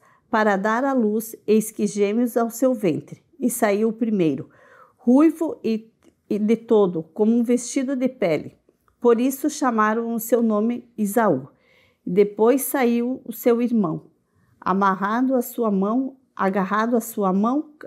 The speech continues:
ao calcanhar de Esaú. Por isso se chamou o seu nome Jacó.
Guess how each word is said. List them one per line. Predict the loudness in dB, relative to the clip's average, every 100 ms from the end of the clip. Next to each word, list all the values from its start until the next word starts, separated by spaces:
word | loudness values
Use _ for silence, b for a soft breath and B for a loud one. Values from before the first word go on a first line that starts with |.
| -2
ao | 0 0
calcanhar | 0 -2 -2 0 2 2 0 -2
de | -2
Esaú. | 0 0 0 -2 -8 _
Por | 2 2
isso | 2 -2 -12
se | -6 -4
chamou | 0 0 0 0
o | -4
seu | 0 2 4
nome | 2 0 0
Jacó. | -2 -4 0 -2 -2